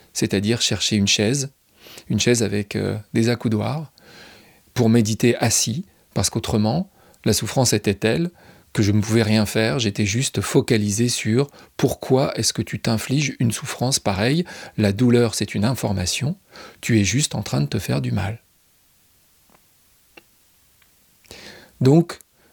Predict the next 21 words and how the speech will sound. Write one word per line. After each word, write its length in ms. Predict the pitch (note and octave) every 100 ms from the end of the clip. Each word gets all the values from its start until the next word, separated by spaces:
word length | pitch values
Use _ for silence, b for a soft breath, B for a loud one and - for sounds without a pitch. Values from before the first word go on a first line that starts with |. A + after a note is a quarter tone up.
| -
j'ai 160 | A#2
obtenu 400 | A#2 G#2+ C3 C3
ma 140 | C#3 G#2+
chaise, 440 | - B2+ G#3 G3+ - _ _ _ _ _ _ _ B B B B B _ -
et 580 | A#2 G#2+ G2+ G2 F#2 F2+ _ _ _ -
sur 240 | - A#2
ma 100 | G#2+
chaise, 400 | F#2 B2 E3+ E3
qu'est-ce 200 | - A#2
qui 80 | -
s'est 120 | - G#2+
passé ? 440 | F2+ - C3 G3+ _ _ -
Assez 260 | G#2+ - G2+
vite, 320 | B2 - - - _ _ B B B B B B B _ _ -
mon 160 | B2 A2
corps 240 | C#3 B2
a 60 | G2+
continué 600 | - E3 - C3+ A#2 B2
de 60 |
se 100 | -
rebeller. 500 | G#2 F#2 F2+ E2+ C3